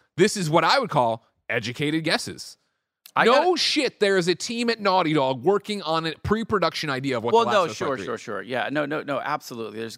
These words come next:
Speaker 2: there, there, there's probably a group of folks that are like, "Okay." I mean, it's a huge I P. It's like,
Speaker 1: Mm-hmm.
Speaker 2: yeah, uh, it, but also, you know, all their other stuff too,
Speaker 1: Yeah.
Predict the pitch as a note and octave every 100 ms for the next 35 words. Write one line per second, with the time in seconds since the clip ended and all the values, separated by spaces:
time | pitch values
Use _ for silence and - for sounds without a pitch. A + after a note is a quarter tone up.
0 | - B2+ G#2+ B2+ A2+ A#2+ - A2+ G#2 G#2
1 | G2 A2 - F#2 G2+ F#2 G#2 G2 F#2+ F2+
2 | E2 - B1+ C2 _ _ - E3 A3 A3+
3 | G#3+ C#3+ G#2 D#3+ C3 C3+ - D3 D3+ D#3
4 | G2 - _ - - - B1+ - - -
5 | _ _ B2+ G#2 B2+ - A#2 A2+ G2 _
6 | _ _ _ _ _ _ _ - A#2 G2+
7 | F#2 G2+ _ _ _ _ _ _ - _
8 | _ _ _ _ _ _ _ - A#2 A2+
9 | G#2 G#2+ A2 - A#2 D#3 _ - A2 A#3